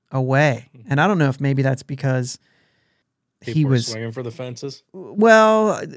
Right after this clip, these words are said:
Speaker 1: well, no. Well, maybe,
Speaker 2: <laughs> 'Cause
Speaker 1: but
Speaker 2: they
Speaker 1: I
Speaker 2: swing for the fences all the time.
Speaker 1: Yeah.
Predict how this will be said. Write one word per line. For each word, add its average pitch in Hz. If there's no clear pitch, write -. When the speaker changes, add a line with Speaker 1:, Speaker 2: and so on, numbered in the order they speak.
Speaker 1:
well, 226
no. 226
Well, 180
maybe, 185
Speaker 2:
<laughs> -
'Cause 156
Speaker 1:
but 170
Speaker 2:
they 180
Speaker 1:
I 185
Speaker 2:
swing 110
for 107
the 95
fences 98
all 101
the 90
time. 92
Speaker 1:
Yeah. 131